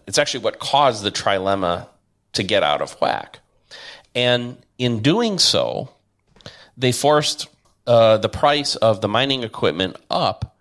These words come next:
but it was all leveraged, right? So, so this billion dollars of debt was leveraged against the inventory and against their, their stash. Well, when the price of Bitcoin started slipping,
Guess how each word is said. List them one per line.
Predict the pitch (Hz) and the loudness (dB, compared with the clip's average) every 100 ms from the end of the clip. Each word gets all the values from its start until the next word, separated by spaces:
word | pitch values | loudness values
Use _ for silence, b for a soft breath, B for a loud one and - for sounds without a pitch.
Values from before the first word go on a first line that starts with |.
| _ _ _ _ _ _ _ | _ _ _ _ _ _ _
but | 131 139 - _ _ _ - | -2 -2 -2 _ _ _ -4
it | 143 | 0
was | 131 | 2
all | 143 131 | 2 2
leveraged, | 123 127 71 53 - - - - | 2 0 -2 -6 -6 -8 -10 -4
right? | 98 113 - - | 0 0 -2 -4
So, | 120 104 101 98 - - | 0 2 0 -2 -8 -4
so | 123 107 104 | 0 0 0
this | 117 104 | -4 -4
billion | 101 131 139 131 | -2 0 0 0
dollars | 113 110 107 107 98 | 2 2 2 2 -2
of | 87 107 | -8 -2
debt | 131 117 95 - | 2 2 2 -2
was | 104 98 | -6 -2
leveraged | 107 117 117 113 107 104 | 2 2 2 -2 -2 -6
against | 98 113 113 - | -2 -2 0 -4
the | - - | -4 -4
inventory | 117 123 117 123 113 107 107 - | -4 -4 -6 0 2 2 0 -2
and | 101 | -4
against | 95 101 98 - 98 | 0 -2 -2 -2 2
their, | 92 92 90 92 - | 4 4 2 -2 -4
their | - 78 | -2 0
stash. | - 160 165 71 - - - _ _ _ _ _ _ - | 2 2 2 -2 -6 -8 -12 _ _ _ _ _ _ -2
Well, | 127 | 0
when | 131 | 0
the | 117 | 0
price | - 165 - | 0 0 0
of | 107 | -2
Bitcoin | 147 - 139 | -4 -2 -2
started | 117 123 113 95 | 2 2 2 0
slipping, | - - 139 - 92 78 57 | -2 2 0 2 -2 -4 -12